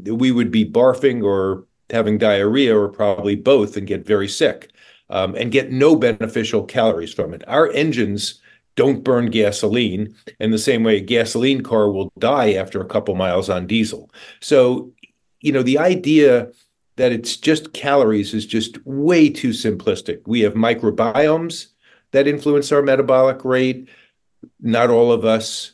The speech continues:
are able to digest the same foods in the same way,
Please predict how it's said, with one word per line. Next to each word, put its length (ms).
are 100
able 300
to 120
digest 520
the 80
same 340
foods 340
in 80
the 80
same 320
way, 400